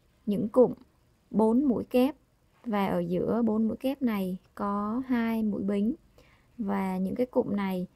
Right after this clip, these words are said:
thì chúng ta sẽ móc vào phần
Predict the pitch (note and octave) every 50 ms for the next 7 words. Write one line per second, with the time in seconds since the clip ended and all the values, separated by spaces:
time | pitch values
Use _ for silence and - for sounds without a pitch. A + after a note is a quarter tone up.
0 | _ _ _ - - G#3 G3 - G3+ G#3+ A#3+ - A#3+ A#3 A#3+ - - - A3 A#3
1 | C4+ D4 - - C4+ A#3 G#3+ G3+ G3 F#3+ F#3 F#3 F#3+ - _ _ _ _ _ _
2 | _ _ _ _ _ _ - - G#3+ G#3 G3 F#3+ F#3 F#3 F#3 F3+